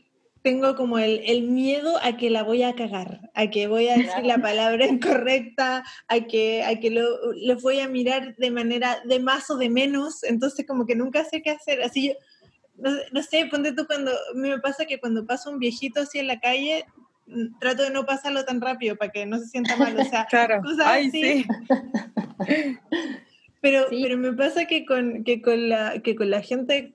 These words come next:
Speaker 1: con, con, con diferentes capacidades me cuesta porque no sé por qué lado, cómo, ah, como que yo
Speaker 2: Sí.
Speaker 1: siento que el mundo no te prepara para eso.
Speaker 2: No,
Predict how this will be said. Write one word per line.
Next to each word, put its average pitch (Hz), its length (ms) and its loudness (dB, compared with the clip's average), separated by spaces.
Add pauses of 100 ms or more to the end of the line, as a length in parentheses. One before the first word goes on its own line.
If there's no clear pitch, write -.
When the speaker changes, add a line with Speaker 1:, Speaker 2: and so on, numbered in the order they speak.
(120)
Speaker 1:
con, 202 480 -6
con, 202 420 -8 (260)
con 214 200 0
diferentes 254 460 0
capacidades 269 840 -2 (180)
me 233 240 2
cuesta 262 400 0
porque 233 220 -4
no 240 160 0
sé 285 340 0 (840)
por 240 220 0
qué 277 160 2
lado, 285 580 0
cómo, 277 680 -2
ah, 302 400 2 (400)
como 240 180 2
que 262 160 -2
yo 269 120 2
Speaker 2:
Sí. 220 40 0
Speaker 1:
siento 320 220 -2
que 330 60 0
el 294 100 0
mundo 311 260 -2
no 320 140 -2
te 320 100 0
prepara 311 580 0
para 339 280 2
eso. 214 360 -4 (360)
Speaker 2:
No, 247 500 -2